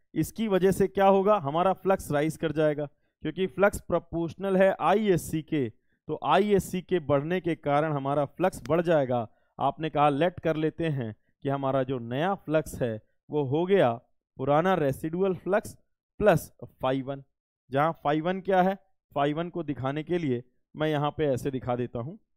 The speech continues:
कि phi वन जो है, वो है हमारा equals to K,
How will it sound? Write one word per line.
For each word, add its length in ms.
कि 100
phi 340
वन 200
जो 180
है, 200
वो 160
है 80
हमारा 380
equals 440
to 200
K, 200